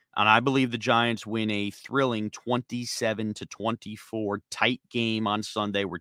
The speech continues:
Daniel Jones is making the plays late. I also think that the Giants will win the turnover battle in the reality of this game.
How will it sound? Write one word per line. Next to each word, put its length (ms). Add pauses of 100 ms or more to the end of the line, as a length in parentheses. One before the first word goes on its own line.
Daniel 340
Jones 540 (340)
is 180
making 680 (180)
the 140
plays 680 (280)
late. 340 (1400)
I 140
also 380
think 300 (840)
that 160
the 80
Giants 440
will 200
win 240
the 80
turnover 640
battle 340
in 60
the 80
reality 480
of 80
this 120
game. 400